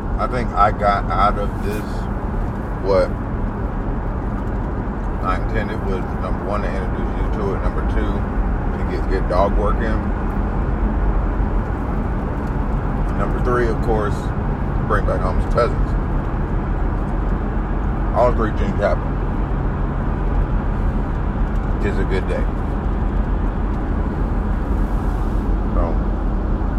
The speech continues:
um, until next time,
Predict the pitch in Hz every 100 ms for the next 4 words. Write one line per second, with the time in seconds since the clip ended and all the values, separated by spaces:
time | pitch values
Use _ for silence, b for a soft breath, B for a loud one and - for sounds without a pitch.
0 | - - - - - - - - - -
1 | - - 95 90 - - - - - -
2 | - - - - - - - - - -
3 | - - - - - - - - - -
4 | 202 - - - - 131 113 110 101 -
5 | 104 98